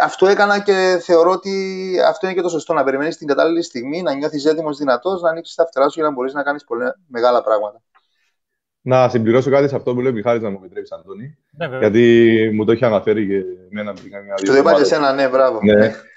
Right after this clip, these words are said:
Speaker 2: Ε, αλλά, ε, αυτό που ανέφερε τώρα, Μιχάλης,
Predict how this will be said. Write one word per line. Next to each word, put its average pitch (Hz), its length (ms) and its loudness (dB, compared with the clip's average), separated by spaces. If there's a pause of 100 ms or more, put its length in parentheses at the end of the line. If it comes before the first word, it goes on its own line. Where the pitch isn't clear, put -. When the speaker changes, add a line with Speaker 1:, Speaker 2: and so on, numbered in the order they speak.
(220)
Speaker 2:
Ε, 104 360 2
αλλά, 104 1080 4
ε, 95 480 -2 (420)
αυτό 123 260 -8
που 139 80 0
ανέφερε 139 380 0
τώρα, 120 440 0
Μιχάλης, 107 600 -8